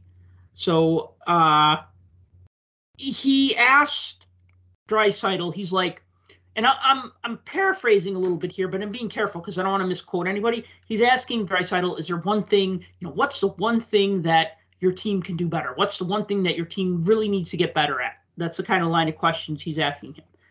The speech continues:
Draisaitl thinks about it and he says, "We have to get better at ev-, at everything." Then Matheson says, if he, you know, asks him if he wants to elaborate,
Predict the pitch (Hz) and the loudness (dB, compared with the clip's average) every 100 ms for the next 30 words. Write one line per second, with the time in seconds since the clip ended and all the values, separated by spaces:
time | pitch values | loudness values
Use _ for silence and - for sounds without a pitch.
0 | _ _ - 220 208 220 190 320 339 269 | _ _ 2 2 4 0 0 -2 -2 0
1 | 247 247 254 226 226 208 226 202 - 240 | 4 4 2 -2 -6 -4 -2 -2 -4 -4
2 | 320 - 311 - 220 220 214 277 277 - | -4 -2 -6 -2 0 2 2 0 -6 -4
3 | 202 285 220 - 131 113 _ _ _ _ | -4 -2 -6 -8 -12 -12 _ _ _ _
4 | - 190 220 247 254 - 220 202 190 175 | -4 0 0 0 -4 -8 -2 2 2 0
5 | 143 - - - - 185 - 190 - 190 | -8 -16 -20 -18 -6 -6 -4 -10 -4 0
6 | 170 190 - - 185 170 - 165 160 160 | 2 2 -2 -6 -4 -4 -6 -4 0 0
7 | - 170 170 277 202 175 156 | 0 -2 4 4 4 2 0